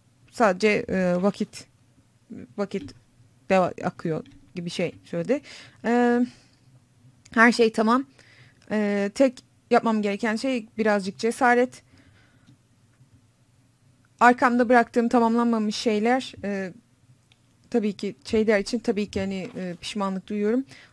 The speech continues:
Ama onlardan birine dönüşüp, dönüşüp, dönüşmeyi beklemek tense,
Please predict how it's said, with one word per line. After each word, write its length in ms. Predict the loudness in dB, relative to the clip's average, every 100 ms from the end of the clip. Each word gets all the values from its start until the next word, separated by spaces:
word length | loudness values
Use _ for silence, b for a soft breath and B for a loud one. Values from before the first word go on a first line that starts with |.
| B
Ama 380 | 0 2 2 -2 _ _ _ -4
onlardan 440 | 0 0 0 0
birine 320 | 0 0 0
dönüşüp, 380 | 0 0 -2 -8 -12 _ _ _ _ -20 _ _ 2
dönüşüp, 540 | 4 2 -4 -6 -2
dönüşmeyi 500 | -2 -2 -2 -2 2
beklemek 640 | 0 0 0 2 0 -4 _ b b b b -20 -20 _ -20 -20 -20 _ _ _ _ _ _ _ -20 _ _ _ _ _ _ _
tense, 540 | 4 4 4 4 2